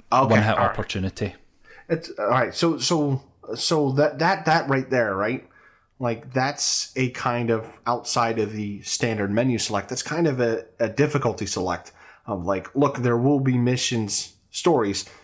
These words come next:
Speaker 1: that you can't hit if you're not paying really close attention. Uh, that I think is brilliant, where you can
Speaker 2: Mm-hmm.
Speaker 1: have ones that are harder. Like, uh, the way I went in was just th-,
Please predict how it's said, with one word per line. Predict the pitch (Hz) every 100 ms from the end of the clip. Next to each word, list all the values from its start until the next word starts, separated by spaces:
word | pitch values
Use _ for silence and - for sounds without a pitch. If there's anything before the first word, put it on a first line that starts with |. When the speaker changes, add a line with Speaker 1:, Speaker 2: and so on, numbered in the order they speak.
| _
Speaker 1:
that | 117 -
you | 131 135
can't | 135 139 123
hit | 101 143 123 -
if | 110 -
you're | 120 113 104
not | 101 101 98
paying | - 120 104 104
really | 113 107
close | - 104 -
attention. | 107 117 110 98 95 - - - _ _ _ -
Uh, | 117 113 107 117
that | 151 165
I |
think | 139 147
is | 123
brilliant, | 113 123 123 107 90 - - _
where | - 117 110 104 95 - _ _ -
you | 127
can | 104
Speaker 2:
Mm-hmm. | 120
Speaker 1:
have | 123 110
ones | 123 120
that | 117
are | 104
harder. | 98 127 147 160
Like, | 135 120
uh, | 98 113
the | 117
way | 135 175
I | 147
went | 139 123
in | 110 101 -
was | 123 113 101 -
just | 127 - -
th-, | 127 - 131